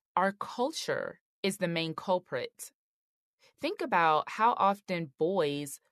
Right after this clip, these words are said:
are taught to embrace their emotions. Yeah, not often, right?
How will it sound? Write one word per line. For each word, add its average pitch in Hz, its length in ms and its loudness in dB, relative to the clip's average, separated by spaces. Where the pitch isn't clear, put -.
are 170 120 4
taught - 420 -2
to - 140 -4
embrace 156 440 0
their 143 180 2
emotions. - 760 -8
Yeah, 190 240 4
not 196 240 2
often, 247 420 2
right? 160 400 -2